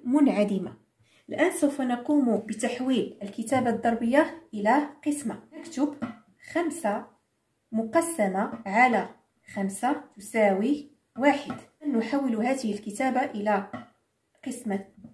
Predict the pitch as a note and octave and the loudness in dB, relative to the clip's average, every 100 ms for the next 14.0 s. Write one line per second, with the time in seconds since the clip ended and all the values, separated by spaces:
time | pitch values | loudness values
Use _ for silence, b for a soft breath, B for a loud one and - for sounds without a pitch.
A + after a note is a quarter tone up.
0 | _ _ _ - G3+ G3+ G3 G3+ D4+ D4 | _ _ _ -8 -4 0 0 0 0 0
1 | B3 A#3 G#3 G3+ G#3 F#3+ - _ _ - | 0 0 2 2 2 0 -2 _ _ -4
2 | C#4 A3+ - - _ G3+ - G3+ B3 C#4 | -2 -4 -8 -18 _ -16 -8 -2 0 0
3 | B3+ A3+ G#3+ G3 - _ _ _ - G3 | 2 0 -2 -6 -8 _ _ _ -12 -8
4 | G3+ A3 G#3+ G#3+ E3+ - G3 - G3 G3+ | -2 2 2 0 -8 -8 -10 -4 0 2
5 | G3+ B3+ D4+ - - F#3 - B3 B3+ B3+ | 2 2 2 -2 -14 -14 -8 -2 0 2
6 | C4 D4 - - _ - A3 G3+ F#3 - | 2 2 2 -12 _ -4 0 0 -4 -14
7 | _ _ _ _ _ C#4 F#4 D4 B3+ A3+ | _ _ _ _ _ -2 2 4 2 2
8 | G#3 - G#3 G3 - _ _ _ _ _ | 0 0 -6 -8 -10 _ _ _ _ _
9 | _ _ _ _ _ _ _ _ _ _ | _ _ _ _ _ _ _ _ _ _
10 | D#4+ G4 - D4 D4 - _ C#4 D4+ A3+ | -6 -4 2 2 2 -2 _ -2 2 2
11 | F#3 - _ G#3 F#3+ A#3 E4 G3 - C#4+ | 0 -4 _ -4 2 4 6 2 0 6
12 | D4 D4 D#4 D#4+ G#3 G#3+ G3+ G#3 C4 C#4+ | 6 8 6 6 0 2 2 2 0 0
13 | D4 C#4+ E4+ E4 C4+ D#4+ D#4+ D4+ - G3 | 2 2 2 0 -2 2 2 2 -4 -8